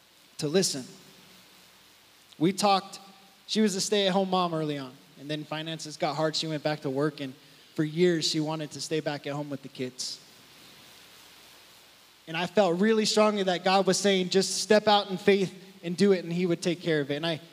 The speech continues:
I shared that with her. I even boldly proclaimed that I thought that's what needed to happen. And she came back to me and she said, "Josh, I may be disobeying God. I may be too afraid to let him have it."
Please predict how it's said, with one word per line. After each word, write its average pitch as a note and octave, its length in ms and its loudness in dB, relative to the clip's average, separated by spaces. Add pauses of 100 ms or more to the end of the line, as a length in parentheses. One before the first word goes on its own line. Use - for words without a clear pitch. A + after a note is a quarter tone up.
I D#3 60 -2
shared G#3 400 4
that E3 160 0
with D#3+ 160 0
her. D#3+ 140 4
I E3+ 140 2
even F3+ 340 0 (400)
boldly G3+ 540 4
proclaimed G3 560 -2
that D#3+ 100 0
I D#3 80 -2
thought F3+ 240 0
that's E3+ 180 -4
what E3+ 140 0
needed E3 260 -6
to D#3 80 -6
happen. D#3 320 -6 (1700)
And D#3 80 -8
she - 120 -2
came G3+ 220 2
back G#3 280 2
to G3+ 60 0
me F#3+ 120 0
and F3 100 -2
she E3+ 100 -2
said, D#3+ 220 -2
"Josh, G3 460 2 (680)
I F3+ 140 0
may G#3+ 460 2 (520)
be A#3 140 8
disobeying G3+ 760 2
God. G3 320 4
I F3 120 2
may A3 240 2
be G#3+ 240 2
too A#3+ 320 4
afraid A3+ 400 2
to G#3 100 -2
let G#3 160 4
him F#3 80 -4
have A3 320 0
it." C3+ 140 -6